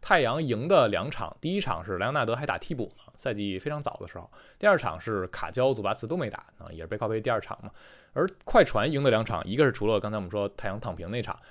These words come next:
还有一场是交易截止之后的很快的一场球，那场看上去是相对来说最有参考价值的，但是当时威少还没签啊，以及太阳这边还没有杜兰特，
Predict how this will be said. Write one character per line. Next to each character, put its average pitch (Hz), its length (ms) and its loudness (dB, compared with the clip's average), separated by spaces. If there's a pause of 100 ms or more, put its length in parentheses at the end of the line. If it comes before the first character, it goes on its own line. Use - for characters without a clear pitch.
(100)
还 143 100 2
有 185 80 6
一 - 20 4
场 117 160 -2
是 98 160 -4
交 151 220 4
易 113 40 -2
截 98 180 0
止 90 320 -4
之 - 80 -4
后 143 340 4
的 82 140 -8
很 85 120 -16
快 113 200 0
的 95 60 -4
一 92 40 -6
场 - 180 -12
球， - 240 -10
那 180 140 -6
场 90 160 -6
看 117 100 -6
上 113 80 -4
去 110 160 -8
是 92 220 -8
相 190 220 -2
对 156 120 4
来 82 140 -4
说 - 320 -12
最 160 100 2
有 85 320 0
参 139 140 -8
考 95 60 -6
价 135 160 2
值 - 100 -8
的， - 140 -16 (240)
但 143 120 0
是 135 60 -2
当 143 160 0
时 120 400 -2
威 156 80 0
少 143 100 -4
还 98 80 -6
没 139 120 -6
签 151 500 2
啊， 85 100 -10
以 82 120 -10
及 90 240 -8
太 - 100 -8
阳 101 100 -4
这 107 80 -4
边 113 140 -6
还 113 80 -8
没 117 80 -4
有 92 100 -4
杜 80 120 -6
兰 104 160 -2
特， 175 200 2